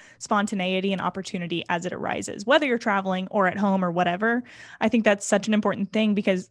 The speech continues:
there can just be co-, life-changing conversations that you can just stumble upon in your day-to-day or on a trip, that if you're too, if you're too,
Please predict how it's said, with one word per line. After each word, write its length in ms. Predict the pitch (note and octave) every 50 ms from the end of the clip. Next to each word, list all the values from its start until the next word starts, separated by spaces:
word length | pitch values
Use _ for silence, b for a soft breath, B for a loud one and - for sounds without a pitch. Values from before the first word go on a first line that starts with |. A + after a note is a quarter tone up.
| _ _ _ _ _ _ -
there 120 | C4 D#4
can 140 | F4 F4 D#4
just 140 | F4 - -
be 80 | D4+
co-, 120 | C#4+ C#4+ C4+ - _
life-changing 560 | - A3+ A#3 A#3+ B3+ C4 - C#4+ B3+ B3+ A#3+ C4
conversations 680 | C4 G#3 F#3+ F#3+ F#3+ - G3 A3+ A3+ - D#3 E3 F#3
that 180 | G3 F3+ - -
you 100 | G#3 G3+
can 160 | - G3+ F#3+
just 200 | F3 F#3 - -
stumble 440 | - - - F#3+ G#3 G#3+ G3+ F3+ E3
upon 500 | E3 - F#3+ F3+ D#3+ E3 E3 E3+ G3+ - B B B B
in 140 | B A3 G#3+
your 100 | G3 F#3
day-to-day 560 | F3 G3 F#3+ F#3 F#3 E3+ F#3+ F#3+ G3 G#3+ A3 -
or 160 | - G3+ A#3
on 140 | A3+ G3+ F#3
a 60 | F3+
trip, 400 | - - A3 G3 F3 E3+ - _ _ _ _ _ _ _ _ _ _ _
that 100 | A3 G3+
if 120 | G3 -
you're 120 | A3+ C4+ D4
too, 180 | - - C#4+ -
if 140 | - A#3 D4
you're 100 | D#4 F#4+
too, 320 | - F4+ E4 D#4 D4 -